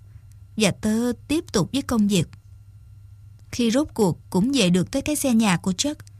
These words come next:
cả hai đem con nai vô nhà kho trong sân sau. Việc trước tiên là Chuck lấy hết máu của con nai để giữ cho thịt đừng có bị ương lên. Rồi hắn ra ngoài, giẫm bừa khắp nơi để xóa dấu vết. Đá cho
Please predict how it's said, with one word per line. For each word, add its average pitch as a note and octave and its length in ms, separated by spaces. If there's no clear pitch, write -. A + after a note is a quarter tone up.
cả G3 100
hai A3+ 380
đem A#3 180
con A#3 180
nai A#3 200
vô A#3 80
nhà G#3+ 200
kho A3+ 300
trong A3+ 200
sân A3+ 200
sau. A#3+ 320
Việc G3+ 200
trước D4 220
tiên A#3 240
là G3+ 140
Chuck B3+ 300
lấy B3+ 240
hết D4 200
máu C4 280
của C4+ 160
con A3+ 240
nai A3 260
để G3+ 220
giữ G#3+ 280
cho B3+ 100
thịt G3+ 240
đừng G3 220
có B3+ 100
bị G3 160
ương B3 280
lên. A#3+ 180
Rồi G3 340
hắn B3+ 200
ra C4+ 140
ngoài, G#3 380
giẫm G#3+ 280
bừa G#3 220
khắp D4+ 240
nơi B3 320
để F3 140
xóa B3+ 260
dấu C#4+ 220
vết. D4 200
Đá A#3+ 300
cho B3 140